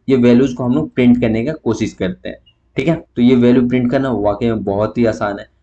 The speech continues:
तो simply हम लोग क्या करते हैं, यहाँ पे आ जाते हैं और यहाँ पे हमें क्या करना पड़ेगा, हमारे पास size है कॉलम का और रो का size है हमारे पास। अब हम लोग simply क्या करेंगे, हम लोग अपना loop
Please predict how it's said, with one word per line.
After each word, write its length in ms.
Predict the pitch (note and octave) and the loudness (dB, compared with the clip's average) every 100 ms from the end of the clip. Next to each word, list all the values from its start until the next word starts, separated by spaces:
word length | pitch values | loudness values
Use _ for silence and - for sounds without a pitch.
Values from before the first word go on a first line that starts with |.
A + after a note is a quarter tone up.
| _ | _
तो 60 | A#2+ | -6
simply 300 | C3+ B2+ D3+ | -4 -2 -2
हम 160 | C#3 | -4
लोग 160 | C#3 C3+ | -4 -4
क्या 120 | B2+ | -2
करते 300 | A2+ G#2+ - | -2 -4 -6
हैं, 80 | A#2 | -6
यहाँ 200 | A2+ G2+ | -4 -6
पे 120 | G#2 - | -8 -8
आ 180 | G2+ A2 | -4 0
जाते 300 | A2 A2 A#2 | -2 -4 -10
हैं 80 | |
और 500 | A#2+ _ _ _ - | -12 _ _ _ -4
यहाँ 220 | A#2+ B2 B2+ | 2 2 2
पे 60 | C3 | -2
हमें 200 | B2+ B2 | -2 -2
क्या 120 | A#2+ | -2
करना 240 | A#2 A2 G#2+ | -2 -4 -4
पड़ेगा, 240 | - C#3+ _ _ _ | -6 -10 _ _ _
हमारे 200 | A#2 A#2+ A#2 | 0 0 2
पास 220 | A#2+ - | -4 0
size 280 | G#2+ A2+ A#2+ | 2 2 2
है 60 | C3 | -2
कॉलम 420 | - A2 G#2+ A#2 | 0 0 2 -2
का 120 | A#2+ | -2
और 320 | B2+ _ G#2 G2+ | -6 _ -8 -2
रो 120 | G#2+ | -2
का 120 | - G2+ | -2 -6
size 340 | G#2+ G2+ F#2 | -2 -4 -2
है 80 | G#2+ | -2
हमारे 280 | A#2+ A#2+ A#2 | 0 0 0
पास। 140 | A#2+ - _ _ | -4 -10 _ _
अब 120 | B2+ C3 | -2 0
हम 60 | |
लोग 140 | C3+ B2+ | -2 -2
simply 280 | C3 B2 | -2 -2
क्या 140 | B2+ A#2+ | 0 -2
करेंगे, 360 | B2 A#2+ D3 E3+ _ _ _ - | 0 -4 -4 -8 _ _ _ -8
हम 180 | A#2 A#2 | -2 0
लोग 200 | D3 A#2+ | 0 -4
अपना 240 | A2+ C#3 C#3+ | -4 0 0
loop 340 | A2 C3+ - | 2 0 -2